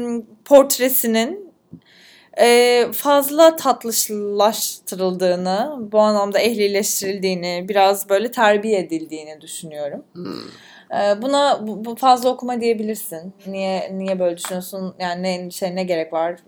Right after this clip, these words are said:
Speaker 1: Ee, o ş-, şeye,
Speaker 2: Estağfurullah,
Speaker 1: uzağa
Speaker 2: şu anda
Speaker 1: gittin
Speaker 2: sana
Speaker 1: diye mi?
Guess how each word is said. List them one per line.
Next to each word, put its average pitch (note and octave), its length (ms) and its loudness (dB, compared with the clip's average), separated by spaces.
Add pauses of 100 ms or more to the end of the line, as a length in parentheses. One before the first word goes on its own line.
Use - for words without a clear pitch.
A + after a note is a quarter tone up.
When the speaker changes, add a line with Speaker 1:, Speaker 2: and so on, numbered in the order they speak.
(140)
Speaker 1:
Ee, - 640 -6 (100)
o G#2+ 200 -12
ş-, - 420 -16
şeye, E3 300 -6
Speaker 2:
Estağfurullah, E3 600 -2
Speaker 1:
uzağa F#3+ 140 6
Speaker 2:
şu F#3 60 8
anda C#3+ 200 2
Speaker 1:
gittin C#3 100 -2
Speaker 2:
sana C#3+ 100 0
Speaker 1:
diye G3+ 140 2
mi? C#4 180 -2